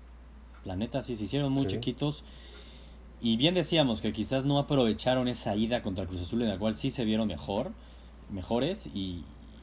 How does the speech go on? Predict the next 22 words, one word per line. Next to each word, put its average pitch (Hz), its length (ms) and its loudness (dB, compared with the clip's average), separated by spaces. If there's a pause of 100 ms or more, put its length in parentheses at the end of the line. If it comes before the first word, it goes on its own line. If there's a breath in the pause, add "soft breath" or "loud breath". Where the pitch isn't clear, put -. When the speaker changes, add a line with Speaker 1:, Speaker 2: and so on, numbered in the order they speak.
(120)
Speaker 1:
eh, 120 140 -4
solo 120 180 2
sacaron 113 280 4
un 113 120 4
gol, 113 240 4
¿no? 98 80 0
En 123 80 2
un 107 60 2
Cruz 98 120 -4
Azul 110 140 0
que 107 60 -2
estaba 120 320 2
casi 110 440 0
en 90 100 -2
knockout 117 440 2
en 104 80 2
esos 113 180 0
primeros 107 420 0
minutos 110 440 -2
de 98 80 0
la 87 100 -4
semifinal. 95 500 -4